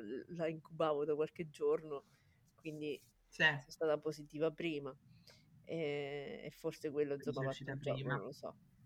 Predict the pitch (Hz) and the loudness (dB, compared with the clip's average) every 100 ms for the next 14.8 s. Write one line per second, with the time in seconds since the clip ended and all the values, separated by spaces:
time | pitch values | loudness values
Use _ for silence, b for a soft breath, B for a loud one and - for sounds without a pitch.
0 | - - 175 180 175 - 135 143 156 151 | -20 -2 -2 2 2 4 4 6 4 4
1 | 156 147 147 147 147 151 147 143 156 156 | 4 4 4 -2 -2 0 0 0 2 4
2 | 156 151 147 147 143 143 147 143 147 143 | 6 6 4 0 -4 -4 -4 -4 -10 -10
3 | - 139 139 143 - 160 160 147 147 147 | -10 -8 -8 -10 -6 -6 0 0 2 2
4 | 143 139 143 143 143 139 - - 151 156 | 0 -2 -6 -4 -2 -4 -4 -8 -6 -2
5 | 151 147 147 156 160 160 151 143 147 147 | 0 0 -2 -4 0 2 2 -4 -4 0
6 | 160 170 196 240 226 185 170 165 156 156 | 0 0 2 2 0 0 0 -2 -2 -2
7 | 147 b b b b 202 254 214 202 214 | -2 b b b b -4 2 4 4 2
8 | - 208 185 180 151 185 190 196 226 208 | 2 0 2 0 0 0 2 2 2 2
9 | 190 165 165 170 170 185 - - - _ | 4 4 2 2 2 0 -4 -18 -20 _
10 | - - - 175 208 214 190 240 233 226 | -20 -16 0 8 10 10 12 12 12 12
11 | 214 220 226 302 - 208 - 285 240 233 | 12 12 12 12 8 0 2 8 10 10
12 | 285 - - - - - - - 180 240 | 8 4 -12 -20 -18 -14 -2 4 6 8
13 | 208 233 214 226 269 269 254 - 254 220 | 8 8 8 8 12 12 12 10 10 10
14 | 208 196 185 180 180 180 208 | 10 12 12 12 12 10 10